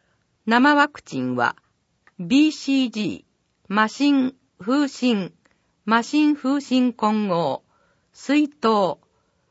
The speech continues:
おたふく風邪、ロタウイルスなど。このうち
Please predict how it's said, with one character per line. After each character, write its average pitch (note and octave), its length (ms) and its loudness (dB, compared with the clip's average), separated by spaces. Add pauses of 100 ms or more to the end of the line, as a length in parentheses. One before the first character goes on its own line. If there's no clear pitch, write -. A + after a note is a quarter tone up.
(140)
お G#3+ 100 0
た D4 200 0
ふ - 100 -20
く C4+ 160 -6
風 B2 300 -2
邪、 - 160 -10 (400)
ロ A3 160 -2
タ D4 280 2
ウ C#4 80 2
イ C4 80 4
ル A3+ 140 0
ス - 160 -12
な B2+ 140 -2
ど。 A2 220 -10 (1500)
こ A#3+ 140 0
の C#4 200 4
う C4+ 80 -2
ち G#3 340 -8